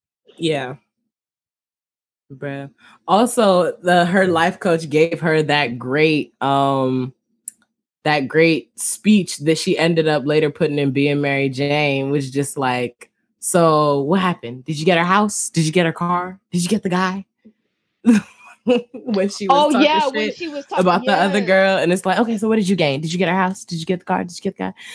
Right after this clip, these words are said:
Speaker 1: Like, th-, they're just, just, just, just gems, jewels, diamonds, rubies, precious stones up in this book. But
Speaker 2: Honestly, if I had the time and energy, I would run around to every little group of high school girls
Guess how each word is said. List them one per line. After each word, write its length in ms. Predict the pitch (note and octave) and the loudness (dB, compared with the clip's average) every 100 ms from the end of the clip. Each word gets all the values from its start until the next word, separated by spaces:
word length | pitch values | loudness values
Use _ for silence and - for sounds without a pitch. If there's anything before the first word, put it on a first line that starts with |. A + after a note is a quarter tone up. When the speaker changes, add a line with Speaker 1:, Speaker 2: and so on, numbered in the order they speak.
| - - | -12 0
Speaker 1:
Like, 380 | F3+ E3+ E3+ | 4 4 2
th-, 160 | F#3+ F3 | -2 -2
they're 240 | F#3+ G3 F#3+ | -2 -2 -4
just, 360 | F#3+ G#3 - | -6 -8 -8
just, 360 | - C4 - - | -4 -4 -4 -6
just, 400 | C#4 C4 - - | -2 -2 -4 -2
just 280 | D4+ A3 C#3+ | 0 2 2
gems, 420 | - G#3 F3+ D3+ | 4 6 6 4
jewels, 380 | D3+ F#3 D3 A#2+ | 4 4 4 -2
diamonds, 560 | - F3+ F3+ C#3+ B2+ - | -2 2 4 2 -2 -2
rubies, 560 | G3 D4 D#4 C#4 D3+ - | 4 6 6 4 2 -2
precious 480 | - A#3 A3+ F3+ - | -2 -2 0 -4 -4
stones 600 | - F3+ D#3+ B2 B2+ - _ - _ _ | 0 2 2 -2 -8 -12 _ -20 _ _
up 160 | D3+ D#3 | 0 2
in 140 | D3+ | 2
this 180 | D#3 D3+ | 0 0
book. 380 | C3 G2 - - _ | -2 -2 -4 -14 _
But 400 | D#3 D#3 C#3+ A#2+ | 2 4 4 2
Speaker 2:
Honestly, 680 | G#3+ A3 A#3 - B3+ C4 C4+ _ | -2 -6 -10 -14 -16 -16 -20 _
if 100 | G#3 | -8
I 60 | G#3+ | -6
had 100 | G#3 | -6
the 60 | |
time 200 | G#3+ G3+ | -6 -6
and 80 | F3 | -4
energy, 300 | F#3 G3 G#3+ | -4 0 2
I 100 | G3+ | 2
would 140 | F#3+ F3 | 0 -2
run 160 | F3+ | -4
around 280 | F3+ F3 F3 | -2 -4 -6
to 80 | F#3 | -4
every 320 | F3+ F3+ F#3 | -2 -2 -2
little 480 | F3+ F3+ F3 E3 D#3+ | 0 2 4 4 0
group 400 | - G3 G3 F#3 | -2 0 0 0
of 140 | - F3 | -4 -2
high 220 | F#3 F#3 | 2 2
school 260 | - G3 E3+ | 2 -4 -2
girls 460 | F3+ G#3 A3 A3 | 0 0 0 -2